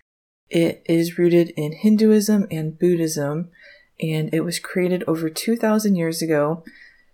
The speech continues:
and then brought to us and taught through many different modalities,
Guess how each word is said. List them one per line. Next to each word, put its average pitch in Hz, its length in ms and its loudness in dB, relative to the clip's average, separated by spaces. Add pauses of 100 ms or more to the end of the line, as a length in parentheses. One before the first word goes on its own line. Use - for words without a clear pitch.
(200)
and 170 180 2
then 170 240 2
brought 190 380 0
to 185 360 -2
us 165 480 -2
and 156 300 -4
taught - 320 -10
through 175 160 -2
many 160 240 -2
different 160 320 -6
modalities, 175 800 0